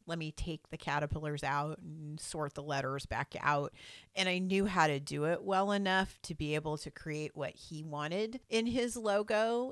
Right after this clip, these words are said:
And then I did have hurt feelings <laughs> about my cute little catchy logo that I created. But here's the thing. Over the last thirty plus years, I've learned not to let that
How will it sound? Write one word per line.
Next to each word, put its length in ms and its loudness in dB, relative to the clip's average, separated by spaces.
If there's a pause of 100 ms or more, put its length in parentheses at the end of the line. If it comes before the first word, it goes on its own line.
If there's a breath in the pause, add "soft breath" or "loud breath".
And 240 2
then 500 2 (160)
I 200 4
did 260 -2
have 220 2
hurt 260 -2
feelings 720 -4 (200)
<laughs> 760 6
about 400 2
my 380 4
cute 260 -4
little 240 2
catchy 360 -4
logo 360 0
that 160 2
I 100 2
created. 480 -2 (500 soft breath)
But 320 6
here's 360 -2
the 140 0
thing. 440 -2 (120)
Over 600 2
the 100 -4
last 320 -2
thirty 280 -6
plus 360 -6
years, 500 -2 (460 soft breath)
I've 180 4
learned 460 -4
not 380 0
to 120 -10
let 240 -6
that 240 -6